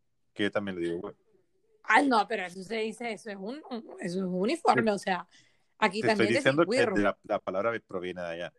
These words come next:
Speaker 1: En Tegucigalpa,
Speaker 2: Bueno, pero
Speaker 1: en,
Speaker 2: usamos
Speaker 1: en Tegucigalpa
Speaker 2: ambas.
Speaker 1: le dicen chola, o sea, una casa, no sé. Y San
Speaker 2: Ajá.
Speaker 1: Pedro Sula le dicen
Speaker 2: Sí, sí.
Speaker 1: chante.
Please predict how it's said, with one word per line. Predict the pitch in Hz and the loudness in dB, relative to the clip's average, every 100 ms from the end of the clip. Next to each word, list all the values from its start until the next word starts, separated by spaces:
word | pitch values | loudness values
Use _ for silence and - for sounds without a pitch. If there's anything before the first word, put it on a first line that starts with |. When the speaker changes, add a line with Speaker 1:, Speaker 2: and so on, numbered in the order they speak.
| _ _ _ _ _ _ _ _ - | _ _ _ _ _ _ _ _ -8
Speaker 1:
En | 123 | -6
Tegucigalpa, | - 135 127 139 165 - _ _ _ _ | -2 -2 4 6 6 2 _ _ _ _
Speaker 2:
Bueno, | 202 208 185 | -6 -4 -4
pero | 208 269 247 202 | -2 2 2 0
Speaker 1:
en, | |
Speaker 2:
usamos | 185 131 - | -4 -4 -4
Speaker 1:
en | 110 101 | -8 -6
Tegucigalpa | 107 95 113 123 | -6 -2 -2 -2
Speaker 2:
ambas. | 127 | -2
Speaker 1:
le | |
dicen | 113 113 98 | -4 -8 -12
chola, | - 147 127 101 - _ _ | -2 0 2 -2 -6 _ _
o | 104 | -12
sea, | - 90 | -8 -8
una | 85 87 | -8 -8
casa, | - 113 113 104 95 82 80 78 80 _ _ _ _ _ _ _ _ | -4 -4 0 0 0 -2 -8 -12 -20 _ _ _ _ _ _ _ _
no | - | -14
sé. | - 107 - _ _ _ _ - | -8 -8 -10 _ _ _ _ 2
Y | 110 113 110 | 6 8 6
San | - | 4
Speaker 2:
Ajá. | 107 | 4
Speaker 1:
Pedro | 120 117 | 4 4
Sula | 139 139 160 - | 2 6 6 2
le | 98 | -10
dicen | 95 - 92 | -10 -10 -4
Speaker 2:
Sí, | 196 | -4
sí. | |
Speaker 1:
chante. | 180 190 | -2 -6